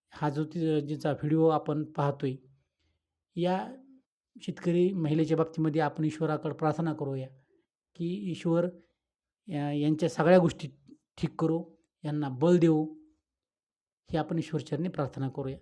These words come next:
मित्रांनो, आजचा जो व्हिडिओ आहे, या व्हिडिओच्या माध्यमातून फक्त एवढं सांगायचं होतं. राणी संदीप मराठी व्लॉगच्या माध्यमातून तुमच्यासमोर वारंवार मी येत राहतोय.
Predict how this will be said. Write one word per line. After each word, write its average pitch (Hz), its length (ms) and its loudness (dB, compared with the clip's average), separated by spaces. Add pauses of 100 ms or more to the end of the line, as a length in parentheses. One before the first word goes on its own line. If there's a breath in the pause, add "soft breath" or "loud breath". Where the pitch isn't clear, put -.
(800)
मित्रांनो, 208 480 0 (640)
आजचा 185 280 2
जो 180 160 4
व्हिडिओ 185 340 6
आहे, 123 300 2 (580)
या 156 120 -4
व्हिडिओच्या 185 420 4
माध्यमातून 165 560 -2
फक्त 151 180 -12
एवढं 151 220 -2
सांगायचं 143 400 -4
होतं. 120 200 -10 (1040 soft breath)
राणी 196 200 8
संदीप 214 340 6 (280)
मराठी 190 540 0
व्लॉगच्या 170 420 -4
माध्यमातून 160 640 -2 (600)
तुमच्यासमोर 180 520 2
वारंवार 165 540 0 (840)
मी 156 140 2
येत 175 160 2
राहतोय. 160 300 -2